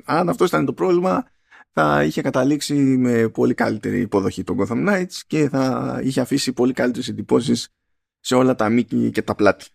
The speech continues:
Αλλά δεν είναι αυτό το θέμα. Δεν αξίζει το κόπο να αφιερώνει κάποιο συγκλονιστική ενέργεια σε αυτό. Και αφού βγάλαμε,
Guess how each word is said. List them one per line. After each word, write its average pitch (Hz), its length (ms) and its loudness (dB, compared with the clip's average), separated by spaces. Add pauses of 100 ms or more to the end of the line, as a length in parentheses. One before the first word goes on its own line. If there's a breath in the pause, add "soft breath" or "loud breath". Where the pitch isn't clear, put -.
(220)
Αλλά 165 280 2
δεν 143 200 4
είναι 98 320 -2 (220)
αυτό 101 200 -4
το 95 100 -2
θέμα. 127 480 2 (640)
Δεν 131 320 4
αξίζει 110 260 -2
το 98 100 -4
κόπο 101 240 -2
να 104 80 2
αφιερώνει 104 380 -2
κάποιο 104 220 -2
συγκλονιστική 104 800 -4
ενέργεια 107 520 0
σε - 100 -8
αυτό. 98 200 -4 (1800)
Και 147 100 0
αφού 139 160 -2
βγάλαμε, 113 720 0